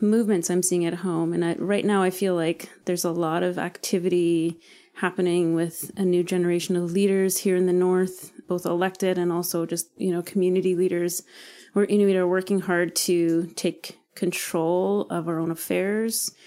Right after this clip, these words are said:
You know, we had a number of amazing Inuit leaders who fought for our land claims agreement and negotiated those things with the federal government, but now we're in a, a phase where we have to exercise the right to govern that they fought so hard to, to get back.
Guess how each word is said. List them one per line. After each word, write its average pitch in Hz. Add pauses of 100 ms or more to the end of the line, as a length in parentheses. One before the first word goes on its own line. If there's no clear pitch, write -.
(480)
You 185
know, 180
we 180
had 170 (320)
a 180
number 180
of 180
amazing 185
Inuit 202
leaders 185
who 185
fought 175
for 185
our 170
land 175
claims 185
agreement 175
and 170 (500)
negotiated 190
those 170
things 180
with 175
the 185
federal 175
government, 214
but 190
now 190
we're 185
in 170
a, 165
a 196
phase 208
where 190
we 190
have 196
to 170 (300)
exercise 170 (340)
the 196
right 180
to -
govern 180 (140)
that 165
they 170
fought 165
so 175
hard -
to, 165
to -
get 180
back. 185